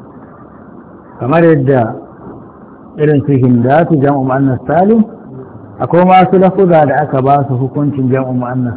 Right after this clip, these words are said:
salim, su ne ulat, lafazin ulatu, wa ulatu ahmalin ku.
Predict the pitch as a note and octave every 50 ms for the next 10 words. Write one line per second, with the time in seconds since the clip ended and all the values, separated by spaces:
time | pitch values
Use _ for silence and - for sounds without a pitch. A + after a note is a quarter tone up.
0 | - - - D3 D#3+ F3+ F#3 F3 C3 A2 C#3+ D#3 - - - - - - - -
1 | - - - - - - - - - - - - - - - - - - - -
2 | - - - - - - - - - - - - - - - - - - E3 E3
3 | F3 E3 D#3+ D#3 D#3 D#3 D#3 - - - - - - - - - - - B2+ C3+
4 | B2+ C#3 C3+ B2 G#2 F#2 - - - - - - - - - - - - C3+ C#3
5 | C#3 C#3 C3 B2 C3 C3 B2 A#2+ A#2 A#2 A#2+ B2 A#2+ A#2 - - - - - -
6 | - - - - - A2+ B2 C#3 - - - - - - - - - - - -
7 | - - C3 C3 C3+ C3+ D3 D3+ D3+ C#3+ - D3 C3 B2+ A#2 B2+ C3 C#3 C3 B2+
8 | A#2+ A2+ G#2+ G#2+ -